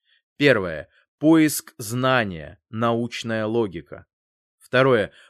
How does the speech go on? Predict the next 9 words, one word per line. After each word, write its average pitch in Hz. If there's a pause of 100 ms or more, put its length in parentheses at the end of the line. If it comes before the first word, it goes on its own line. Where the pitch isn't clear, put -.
(160)
Поиск 165
нравственных 135
ценностей, 90 (240)
чувство 107
долга. 104 (640)
Третье. 120 (440)
Поиск 160
духовных 131
ценностей, 78